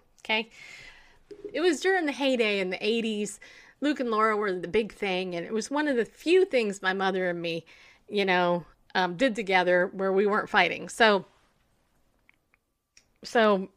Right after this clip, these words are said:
you know, General Hospital was my fleshly, you know, enticing thing.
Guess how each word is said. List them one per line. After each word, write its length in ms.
you 140
know, 160
General 280
Hospital 600
was 420
my 280
fleshly, 840
you 120
know, 120
enticing 460
thing. 180